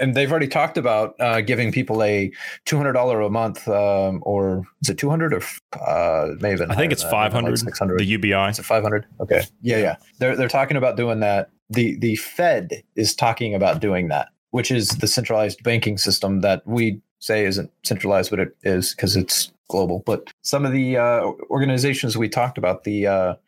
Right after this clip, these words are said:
Speaker 1: what was it? The, um, WeForm, uh, that, that, that group, that's what they're
Speaker 2: Oh, World
Speaker 1: talking
Speaker 2: Economic
Speaker 1: about
Speaker 2: Forum.
Speaker 1: is
Speaker 2: Yes, the World Economic
Speaker 1: Yeah, the
Speaker 2: Forum.
Speaker 1: World Economic Forum. Yeah, that's what they're talking about is, is having one uniform government, one uniform currency, one uniform system.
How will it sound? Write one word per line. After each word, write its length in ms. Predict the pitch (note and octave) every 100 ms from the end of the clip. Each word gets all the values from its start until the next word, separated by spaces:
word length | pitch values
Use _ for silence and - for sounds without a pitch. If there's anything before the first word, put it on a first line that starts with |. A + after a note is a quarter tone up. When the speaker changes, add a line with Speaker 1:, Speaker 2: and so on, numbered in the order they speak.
| _
Speaker 1:
what 100 | A2
was 120 | F#2+ F2
it? 120 | D#2+
The, 160 | F2+
um, 420 | F#2 F#2 F2+ F2 F#2 _ -
WeForm, 480 | B2 C3 C#3+ C#3 C#3+ - _ -
uh, 240 | G2 F#2+
that, 240 | F#2+ G#2 -
that, 240 | G2+ - _ -
that 160 | F#2+ -
group, 260 | A2+ A#2 - _
that's 380 | - G2+ - -
what 220 | G#2 G2
they're 100 | -
Speaker 2:
Oh, 100 | A2+
World 240 | G2+ B2 A#2
Speaker 1:
talking 180 | G#2+ G#2
Speaker 2:
Economic 140 | F#2+
Speaker 1:
about 100 | E2
Speaker 2:
Forum. 140 | G2
Speaker 1:
is 200 | F2+ - - _
Speaker 2:
Yes, 240 | B2 G#2
the 80 | -
World 180 | A2 G#2+
Economic 240 | G#2 G2+ G2+
Speaker 1:
Yeah, 100 | F2+
the 60 |
Speaker 2:
Forum. 80 | F#2+
Speaker 1:
World 160 | G2 F#2+
Economic 400 | F#2 F#2 F2 F#2
Forum. 240 | F2+ F#2+ -
Yeah, 160 | - G2 - _
that's 180 | A#2 A2+
what 80 | B2+
they're 120 | G#2
talking 280 | G2+ G2 G2
about 280 | E2+ D2+ - _
is, 380 | - G#2 G2 -
is 480 | G2+ G2+ G2 - - _ -
having 400 | - G#2+ G2+ F#2
one 220 | G#2 G2+
uniform 540 | G2+ G2 - G#2 F2+ F#2+ _ -
government, 420 | B2+ A2 G#2+ G2
one 160 | G#2+ G#2
uniform 680 | G#2+ G2 - G#2+ G2+ F#2+ F#2+ _ -
currency, 460 | B2 G#2+ F#2+ G2
one 240 | F#2+ A2 A2
uniform 500 | A2 G2+ G#2 F#2+ F#2+
system. 560 | - B2 - - E2